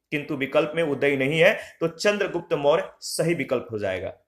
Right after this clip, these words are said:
इसका सही जवाब है वास्तविक में अगर बात की जाए तो उज्जैन, अगर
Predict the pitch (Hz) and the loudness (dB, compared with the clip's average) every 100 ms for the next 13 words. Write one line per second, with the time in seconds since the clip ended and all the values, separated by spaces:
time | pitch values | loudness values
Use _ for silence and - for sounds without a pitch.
0 | _ _ _ 131 - 131 156 170 165 165 | _ _ _ -8 -4 0 2 4 6 6
1 | 170 - - - 117 139 - 170 185 202 | 6 2 -2 -2 4 4 2 -4 -2 -4
2 | - - - 127 139 135 143 170 185 - | -4 -8 -2 4 6 6 4 2 0 0
3 | 190 151 127 123 104 - 127 160 | -2 -2 2 2 2 -2 0 0